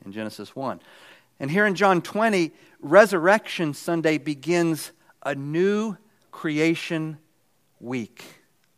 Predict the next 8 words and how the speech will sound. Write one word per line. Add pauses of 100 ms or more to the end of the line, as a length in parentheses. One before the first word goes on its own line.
(880)
You
see,
all
of
world
history (300)
can
be